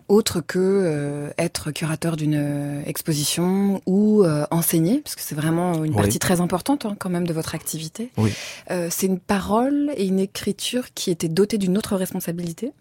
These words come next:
Speaker 2: Pas tellement d'une autre responsabilité, parce que pour moi, la réponse, la responsabilité est peut-être la même, mais peut-être le fait qu'il fallait, euh,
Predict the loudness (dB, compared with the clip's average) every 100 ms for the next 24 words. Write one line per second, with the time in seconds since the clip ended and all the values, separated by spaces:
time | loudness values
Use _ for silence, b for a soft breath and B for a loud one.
0 | _ _ B B B B B B B B
1 | B _ _ _ _ _ _ -12 -10 0
2 | 4 6 8 8 8 8 6 6 4 4
3 | 4 4 6 4 4 -2 -2 -8 -4 -4
4 | 0 2 4 2 0 -2 -2 -2 -2 -2
5 | 2 2 4 2 2 2 2 -2 2 4
6 | 6 6 4 0 B B B B 6 8
7 | 6 4 4 4 2 4 6 8 6 4
8 | 2 2 2 2 4 4 6 6 6 4
9 | 4 6 6 6 6 6 4